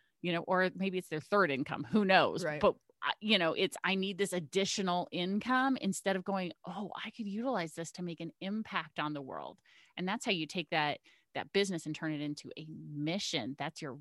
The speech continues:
Speaker 1: why. That's your purpose. That's how you, you know, get out of bed and do what you're supposed to, or pick up the phone even when you don't feel like it. So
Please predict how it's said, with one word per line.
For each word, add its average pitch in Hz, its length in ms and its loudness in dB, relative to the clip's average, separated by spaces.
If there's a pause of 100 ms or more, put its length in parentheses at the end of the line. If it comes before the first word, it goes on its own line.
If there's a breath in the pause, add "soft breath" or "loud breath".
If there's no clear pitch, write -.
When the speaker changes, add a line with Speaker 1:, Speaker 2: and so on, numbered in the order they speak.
(140)
Speaker 1:
why. 156 460 -4
That's 147 200 -8
your 131 100 -14 (260)
purpose. 156 380 -6
That's - 160 -14
how - 140 -8
you, 160 340 -8 (480)
you 175 120 -8
know, 104 180 -6 (340)
get 175 140 2
out 185 140 4
of 143 60 -4 (120)
bed 165 220 4
and 165 180 -2
do 160 160 0
what 165 140 -2
you're 151 120 -4
supposed 170 540 -4
to, 139 80 -4
or 90 160 -6
pick - 220 -4
up - 120 -8
the 165 80 -6
phone 165 400 0
even 143 300 -4
when 151 160 -6
you 147 100 -8
don't 143 140 -6 (220)
feel 190 260 6
like 139 260 2
it. 98 220 -6 (640 loud breath)
So 185 340 2